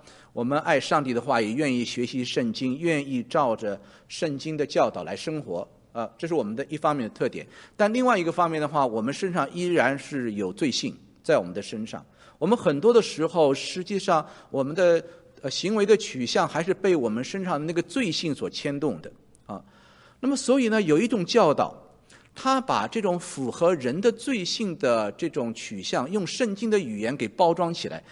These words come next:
听起来好像是圣经的教导，实际上正好是一百八十度相反。这种教导非常多，但这种教导我们听了以后会很受用，啊，然后在教会当中就会很流行，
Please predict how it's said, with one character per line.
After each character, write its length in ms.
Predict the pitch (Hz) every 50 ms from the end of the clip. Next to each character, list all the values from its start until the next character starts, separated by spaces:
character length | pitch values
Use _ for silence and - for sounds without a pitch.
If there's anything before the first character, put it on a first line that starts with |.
| - - - _
听 240 | - - 269 277 277
起 120 | - -
来 100 | 151 135
好 240 | 135 - - 190 196
像 160 | - 202 202
是 140 | 180 - 160
圣 200 | - - 180 147
经 140 | 131 131 143
的 100 | 131 131
教 220 | 123 - 127 104
导， 180 | 95 - 78 - - - - _
实 240 | - - - - 170
际 180 | 196 - 247 214
上 240 | - 190 143 - 110 -
正 260 | - 269 254 208 139
好 240 | 110 - - 90 90
是 160 | - - - -
一 100 | 165 160
百 140 | - 98 95
八 140 | 120 117
十 100 | 107 117
度 100 | 107 104
相 200 | 98 - 120 104
反。 200 | 101 98 90 - - - - - _
这 100 | - 240
种 80 | 247 233
教 140 | 233 254 226
导 140 | 143 120
非 180 | 113 - 214 208
常 180 | 160 170 175 170
多， 300 | 175 170 165 160 - - - - - - - -
但 120 | 269 269
这 80 | 262 294
种 100 | 269 233
教 120 | - 247
导 100 | 226 214
我 120 | 202 131 110
们 100 | 123 139
听 200 | - - 233 226
了 40 | 208
以 80 | 135
后 120 | 123 165 156
会 120 | - 202
很 180 | 180 - 117 92
受 260 | - - 196 165 123
用， 160 | 117 127 - - - - - _ _ _ _ _ _
啊， 140 | - 147 151
然 140 | 120 143 156
后 80 | 175 156
在 100 | 170 135
教 160 | - 170 127
会 100 | 127 127
当 180 | 110 117 107 104
中 100 | 107 98
就 100 | - 117
会 220 | 101 101 90 80 - - - - _
很 320 | _ - - 113 92 82 80
流 220 | 78 82 76 95
行， 240 | 101 - - - 82